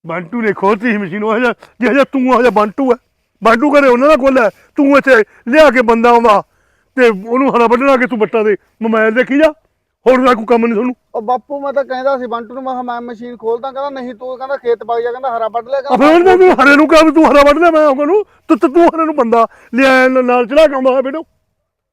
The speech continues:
Speaker 2: ਉਹ ਮੇਰਾ ਗੁੱਠਾ ਦੁਖੀ ਜਾਂਦਾ ਸੀ,
Speaker 1: ਗੁੱਠਾ
Speaker 2: ਇਹ
Speaker 1: ਦੁਖੀ ਜਾਂਦਾ ਸੀ।
Speaker 2: ਵਿਹਲਾ ਮੈਂ ਕਿਹਾ
Speaker 1: ਗੁੱਠੇ ਦਾ ਤੁਸੀਂ ਮਾਰ, ਮਾਰ, ਹਾਰ ਹੀ ਵੱਢਣੀ ਸੀ ਨਾ ਵੀ ਇਹ ਬ-, ਰੁੜਿਆ ਨਹੀਂ ਜਾਵੇਗਾ। ਵੱਢਣਾ ਦਾ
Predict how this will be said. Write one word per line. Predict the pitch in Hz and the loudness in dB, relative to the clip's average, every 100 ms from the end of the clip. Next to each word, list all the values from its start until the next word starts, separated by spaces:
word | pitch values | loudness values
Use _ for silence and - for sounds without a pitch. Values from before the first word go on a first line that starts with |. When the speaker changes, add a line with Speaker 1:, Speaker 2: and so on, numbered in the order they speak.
| _ _ | _ _
Speaker 2:
ਉਹ | - 262 254 | -4 -2 0
ਮੇਰਾ | 262 269 | 0 0
ਗੁੱਠਾ | 226 240 254 254 | -2 -6 0 0
ਦੁਖੀ | 247 233 | 0 -6
ਜਾਂਦਾ | 240 240 | -6 -4
ਸੀ, | 196 | -2
Speaker 1:
ਗੁੱਠਾ | 240 254 254 | 0 2 4
Speaker 2:
ਇਹ | 202 | 2
Speaker 1:
ਦੁਖੀ | - 220 | 0 -2
ਜਾਂਦਾ | 202 196 | 0 0
ਸੀ। | 190 | 0
Speaker 2:
ਵਿਹਲਾ | 233 254 | 0 -4
ਮੈਂ | 247 | -6
ਕਿਹਾ | 240 196 | -8 -4
Speaker 1:
ਗੁੱਠੇ | 233 - 254 | -4 0 2
ਦਾ | 254 | 2
ਤੁਸੀਂ | 247 240 | 2 -2
ਮਾਰ, | 240 247 | 0 0
ਮਾਰ, | 240 220 226 | -2 -2 0
ਹਾਰ | 196 208 | 0 0
ਹੀ | 285 | -2
ਵੱਢਣੀ | 262 262 277 | -4 -4 -4
ਸੀ | |
ਨਾ | 240 277 _ _ - | -4 -4 _ _ -4
ਵੀ | 240 | 2
ਇਹ | 240 | 4
ਬ-, | 220 214 _ - | 4 0 _ -8
ਰੁੜਿਆ | 247 240 294 | -4 0 2
ਨਹੀਂ | 302 | 2
ਜਾਵੇਗਾ। | 269 226 220 196 | 0 0 -2 0
ਵੱਢਣਾ | 196 247 320 | 2 2 4
ਦਾ | 311 | 4